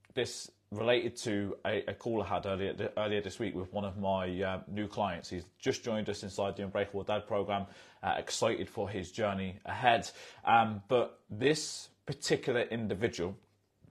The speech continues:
um, was on the fence about joining the Unbreakable Dad program, I'd say for well over eighteen months, okay? And in that time, we had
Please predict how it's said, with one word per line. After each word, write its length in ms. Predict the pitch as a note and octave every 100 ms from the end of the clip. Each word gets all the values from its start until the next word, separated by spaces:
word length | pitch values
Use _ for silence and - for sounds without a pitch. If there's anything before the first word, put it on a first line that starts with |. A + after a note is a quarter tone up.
| _ - -
um, 400 | G2 G#2+ G#2+ -
was 220 | G2 A2+ -
on 280 | A#2+ C#3 D3
the 80 | C3+
fence 440 | - A#2+ A#2 -
about 420 | G#2+ G#2+ G#2 - - _ _ F#2
joining 560 | F2 A#2 C3+ B2 G2+ F2+ - -
the 60 |
Unbreakable 400 | G2+ G#2 F#2 F#2+
Dad 240 | G2 F#2+ -
program, 420 | F#2 F2 F2 F#2 -
I'd 200 | A2 -
say 260 | A2 G2+
for 400 | G2 - G2+ G2 - - _ _ _ _ _ _ _
well 260 | G#2+ B2+ C3
over 260 | A#2+ G#2+ -
eighteen 560 | A2+ G2+ - G2 F2+
months, 500 | F2 D#2 - - - -
okay? 340 | F#2 F2+ F2+ - _ - - - -
And 160 | G#2+
in 140 | A2+ C3+
that 180 | A#2 -
time, 500 | B2+ A2+ G#2 G2 G#2+ -
we 400 | F#2+ G#2+ G#2+ G2
had 580 | - G#2 G2+ G2 G2